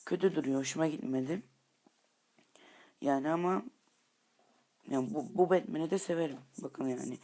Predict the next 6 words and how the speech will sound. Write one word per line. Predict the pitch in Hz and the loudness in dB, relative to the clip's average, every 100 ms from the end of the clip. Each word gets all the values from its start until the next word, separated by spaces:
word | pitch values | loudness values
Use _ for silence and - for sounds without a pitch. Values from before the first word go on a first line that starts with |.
| - - - - | -18 -20 -20 -14
şu | - 151 143 - | 0 2 2 2
detaylar | 135 135 135 127 131 127 | -4 -2 -2 -2 0 0
benim | 117 113 | -2 -4
hoşuma | - 120 117 | -6 -4 -6
gitti. | - - 175 175 - - _ _ - - _ - - _ _ - - | -8 -8 -8 -8 -16 -20 _ _ -20 -20 _ -20 -20 _ _ -18 -16
<coughs> | - | -2